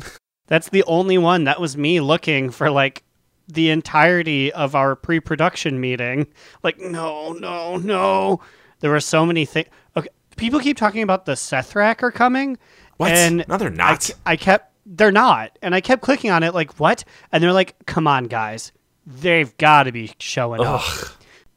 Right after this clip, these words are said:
Speaker 2: One person's like, "They've never shown us a race that we didn't get to play as."
Speaker 1: What?
Speaker 2: And I was like, "They've been doing that since day one."
Speaker 1: <laughs> There's so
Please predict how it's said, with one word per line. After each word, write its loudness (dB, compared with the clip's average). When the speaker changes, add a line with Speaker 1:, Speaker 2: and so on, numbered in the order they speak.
Speaker 2:
One 6
person's 4
like, 2
"They've 2
never 0
shown -2
us -4
a -4
race -4
that -10
we -8
didn't -4
get -6
to -10
play -4
as." -6
Speaker 1:
What? -2
Speaker 2:
And 2
I 6
was 2
like, -2
"They've 4
been 6
doing 4
that 0
since -4
day 4
one." 4
Speaker 1:
<laughs> -10
There's 4
so 2